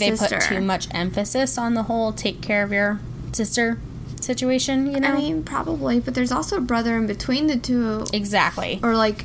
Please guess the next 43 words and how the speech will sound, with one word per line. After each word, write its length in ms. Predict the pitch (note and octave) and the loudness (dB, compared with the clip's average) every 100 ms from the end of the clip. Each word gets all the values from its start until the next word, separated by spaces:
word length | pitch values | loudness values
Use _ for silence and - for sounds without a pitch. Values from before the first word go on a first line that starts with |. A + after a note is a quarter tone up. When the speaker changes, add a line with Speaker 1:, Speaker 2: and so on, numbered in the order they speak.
| - | -2
Speaker 1:
Who 280 | A3+ C4+ B3 | 2 4 6
Speaker 2:
above 320 | A3+ D4+ E4+ | 4 4 2
them. 340 | A3 F#3+ F#3+ A#3+ | 0 2 2 2
Speaker 1:
Exactly. 680 | A3 A#3+ A3+ A#3 E3+ - - - - - - - - - - - | 4 2 2 2 2 -2 -8 -12 -10 -10 -10 -10 -10 -10 -10 -2
Speaker 2:
Or 100 | A3+ | 0
is 120 | A#3+ | 0
he 100 | C#4 | 0
the 160 | C4+ C4+ | 0 -2
oldest? 420 | D4+ - - - | -4 -4 -2 0
Speaker 1:
I 40 | |
Speaker 2:
He's 100 | A#3+ | 2
the 60 | C#4+ | 4
Speaker 1:
think, 80 | E4 | 4
Speaker 2:
oldest, 260 | - - | 4 0
so 80 | B3 | 2
Speaker 1:
I 40 | |
think 100 | A#3+ | 4
Speaker 2:
Daniel's 220 | D4+ D4+ C4 | 4 4 4
Speaker 1:
Tony's 140 | B3+ | 6
Speaker 2:
the 60 | B3 | 6
Speaker 1:
the 60 | |
Speaker 2:
middle, 200 | A#3+ A#3 | 6 4
Speaker 1:
oldest, 160 | F#3 - | 2 2
Speaker 2:
so, 100 | B3 | 2
Speaker 1:
yeah, 60 | A3+ | 2
so 60 | |
Speaker 2:
like, 140 | A3+ G#3 | 2 2
Speaker 1:
yeah. 180 | F3 - - - - - - - - - - - | 0 -4 -8 -6 -6 -6 -8 -10 -6 -8 -8 -6
Speaker 2:
you 120 | B3+ B3 | 0 2
know. 80 | |
Speaker 1:
So 260 | A3+ B3+ G#3 - | 4 4 2 0
maybe 340 | B3+ A#3 B3+ | 2 4 4
he 80 | B3 | 4
was 160 | B3 A3 - - | 4 0 -4 -4
seemingly 500 | - A3+ A3 A3+ G#3 | -2 0 2 2 2
off 220 | G#3 G#3+ | 0 0
doing 220 | A3 G#3 | -2 -2
his 100 | G#3+ | -2
own 220 | G3+ G3+ G3 - - | -2 -4 -6 -8 -4
thing. 440 | F#3+ G3 D#4 G4 - - - - - - - - - - - | -2 0 0 -2 -10 -12 -10 -10 -10 -10 -10 -10 -12 -10 -4
Um, 400 | G3 F3+ G#3 A#3+ | -2 -2 -4 -6
Daniel 380 | - G3+ G#3+ B3 | -2 0 0 0
was, 400 | G3+ D#3 - | 0 -2 -4